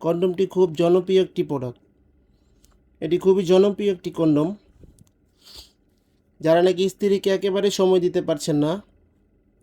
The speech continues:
দ্রুত বীর্য আউট হয়ে যাচ্ছে,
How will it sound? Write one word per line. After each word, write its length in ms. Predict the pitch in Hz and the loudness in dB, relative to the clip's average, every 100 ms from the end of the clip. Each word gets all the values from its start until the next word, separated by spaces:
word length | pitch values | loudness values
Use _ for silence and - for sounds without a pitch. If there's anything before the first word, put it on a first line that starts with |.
| _ _ _ _ - | _ _ _ _ -4
দ্রুত 240 | 151 180 196 196 190 - _ 151 | -2 2 2 2 0 -4 _ -8
বীর্য 220 | 151 185 170 | -2 0 2
আউট 200 | 165 160 | 2 2
হয়ে 160 | 165 147 | 0 -2
যাচ্ছে, 300 | 139 - 165 | -4 -6 -6